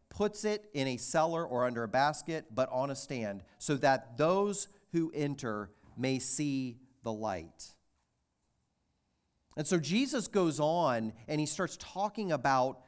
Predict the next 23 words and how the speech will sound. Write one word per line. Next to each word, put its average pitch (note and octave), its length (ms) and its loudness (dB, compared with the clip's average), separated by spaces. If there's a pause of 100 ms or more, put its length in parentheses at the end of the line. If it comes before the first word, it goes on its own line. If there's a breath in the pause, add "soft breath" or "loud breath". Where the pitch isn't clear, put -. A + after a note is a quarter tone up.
(180 soft breath)
lighting D#3+ 480 2
of C#3+ 100 -2
the C#3+ 100 -2
lamp. B2+ 420 -2
And A#2+ 120 -4
we B2+ 100 -2
see D#3+ 260 -4
this D3+ 220 -2
again C3 280 -2
in A#2+ 80 -2
this A#2 140 -6
passage, C3+ 600 -2 (280 soft breath)
um, A2+ 500 2 (240)
from, A#2+ 340 4
uh, A2 260 2
or C3 120 2
actually C3+ 240 2
I - 20 -8
just A#2 180 -6
read B2+ 240 0
verse A#2 260 -6
thirty-three. A2+ 800 -4 (360 soft breath)
Um, A2+ 420 4